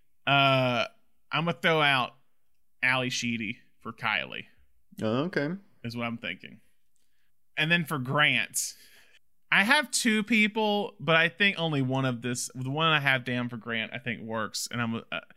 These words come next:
Speaker 1: I, I put down Stallone just because. I don't know why. I think Stallone would be an
Speaker 2: <laughs>
Speaker 1: interesting Grant.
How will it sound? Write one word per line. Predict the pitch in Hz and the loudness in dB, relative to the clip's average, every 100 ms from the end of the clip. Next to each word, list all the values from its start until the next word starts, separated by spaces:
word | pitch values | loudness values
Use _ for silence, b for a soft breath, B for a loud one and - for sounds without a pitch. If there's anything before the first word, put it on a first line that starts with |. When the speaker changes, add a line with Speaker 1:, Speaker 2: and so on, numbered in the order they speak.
| B B B | B B B
Speaker 1:
I, | 156 175 | 2 4
I | |
put | 170 277 | 2 2
down | 262 240 | 4 4
Stallone | - 170 147 135 143 151 160 160 - - | 0 0 2 2 2 0 -2 -4 -10 -10
just | 131 151 - | -4 -4 -4
because. | 123 131 123 127 131 - | -6 0 2 2 -2 -4
I | |
don't | 127 120 | -4 -2
know | 135 | -2
why. | 117 113 117 120 104 | -2 -2 2 2 0
I | |
think | 135 127 | -4 -8
Stallone | - 131 | -6 -4
would | 123 | 0
be | 131 | 0
an | |
Speaker 2:
<laughs> | 127 | 2
Speaker 1:
interesting | 170 214 131 131 | 0 0 -2 -6
Grant. | 117 113 123 143 | -4 0 0 0